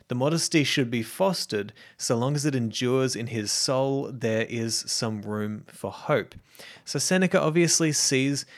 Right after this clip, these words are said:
uh, this kind of blush, this sort of, uh, a recognition of one's faults, recognition of one's sins,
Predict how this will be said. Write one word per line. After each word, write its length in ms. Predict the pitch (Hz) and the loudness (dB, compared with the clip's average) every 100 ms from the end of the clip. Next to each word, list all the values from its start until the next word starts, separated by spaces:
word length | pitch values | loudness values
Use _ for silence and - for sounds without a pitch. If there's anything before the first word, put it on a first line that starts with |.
| - - | -20 -2
uh, 220 | 131 120 | 0 0
this 300 | 123 131 - | -2 -2 -2
kind 260 | - 139 127 | -2 -2 0
of 160 | 110 | -2
blush, 460 | 120 120 127 131 - | -2 2 4 2 0
this 140 | 127 | 0
sort 260 | - 147 120 | 2 2 2
of, 160 | 113 - - - | -2 -6 -18 -2
uh, 380 | 127 113 110 - - | 0 2 2 0 -4
a 200 | 131 117 | -4 -4
recognition 1120 | 110 147 - 135 117 113 131 143 - 156 156 | 2 2 2 0 0 0 2 2 2 2 2
of 240 | - 127 | 2 2
one's 400 | 117 127 127 117 - | 2 0 0 -2 -4
faults, 480 | - 123 151 - | 0 2 2 -4
recognition 960 | 117 120 127 123 113 120 131 143 131 131 | -4 -4 -2 -4 -2 -2 0 0 0 -2
of 220 | - 113 | -2 -2
one's 320 | 113 113 113 - | 0 0 0 0
sins, 420 | 131 123 165 | 0 0 -2